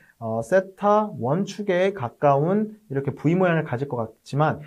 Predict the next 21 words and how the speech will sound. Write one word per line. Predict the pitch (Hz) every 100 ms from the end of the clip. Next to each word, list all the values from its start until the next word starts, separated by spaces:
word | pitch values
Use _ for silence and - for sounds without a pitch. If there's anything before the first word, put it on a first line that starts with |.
| - -
여기서는 | 139 214 240 220
그나마 | 208 - 139 165 165
이렇게 | 156 151 151
조금 | 180 196 190
펴져 | 190 208
있는 | 196 190
상태인데 | 202 196 185 120 160 143 - - -
얘가 | 139 147 190 - - _ _ _ _ _ _ _ _
점점 | - 151 156 147
이렇게 | 165 131
절대값이 | - 139 139 208 208 185 -
커져서 | - 247 254 180 123 156 170
일보다 | 196 208 190
커져서 | - 233 226 220 240 240 - _ _ _ _ _
세타 | - 247 247 214
원, | 120 135 165
세타 | - 254 196
제로 | - 143 226
축에 | - 185
가까워질수록 | - - 139 123 - 151 104 110
얘가 | 135 139